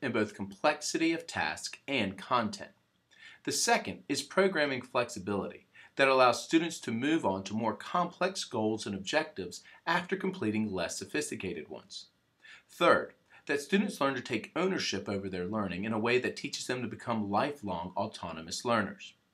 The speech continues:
Now, if you go back and reread the chapters that focused on programming, I think you will see on a macro level, in a very generalization, a very general sense,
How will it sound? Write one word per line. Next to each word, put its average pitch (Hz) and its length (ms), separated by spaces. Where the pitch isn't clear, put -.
Now, 80 220
if 139 100
you 135 80
go 208 160
back 165 260
and 120 140
reread 110 400
the - 60
chapters - 560
that - 160
focused 110 360
on 90 180
programming, 110 640
I 165 60
think 220 180
you 214 140
will 135 80
see 147 240
on 127 120
a 120 40
macro 127 540
level, - 380
in 143 100
a 156 80
very 147 240
generalization, 113 960
a - 40
very 120 200
general 113 380
sense, - 560